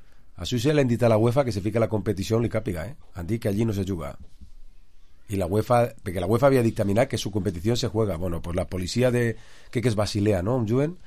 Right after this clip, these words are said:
ha dit que la uefa pot cantar missa, que allí no se juga al futbol, que ese partit no se va jugar,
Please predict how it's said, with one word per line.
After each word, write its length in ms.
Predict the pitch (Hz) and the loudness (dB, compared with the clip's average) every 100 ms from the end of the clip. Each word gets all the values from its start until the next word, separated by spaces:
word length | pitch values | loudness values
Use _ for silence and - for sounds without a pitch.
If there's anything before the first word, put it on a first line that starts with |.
| - - - | -16 -16 -8
ha 120 | 95 | -2
dit 220 | 95 123 127 | 2 2 2
que 100 | 98 | 0
la 80 | |
uefa 300 | 92 117 135 | 0 2 2
pot 220 | 107 123 - | 2 -2 0
cantar 420 | 120 110 131 131 | 2 4 4 4
missa, 300 | 113 110 92 | 4 0 -2
que 100 | 82 | -2
allí 120 | 98 117 | 0 0
no 80 | |
se 140 | 101 95 | 0 -2
juga 140 | 92 85 | -2 -4
al 60 | |
futbol, 320 | 87 78 53 - - | -6 -10 -12 -14 -10
que 80 | - | -4
ese 120 | 110 | 0
partit 280 | - 104 127 | 0 2 2
no 100 | 120 | 2
se 100 | 101 | 0
va 80 | 92 | -2
jugar, 300 | 85 80 - | -4 -6 -10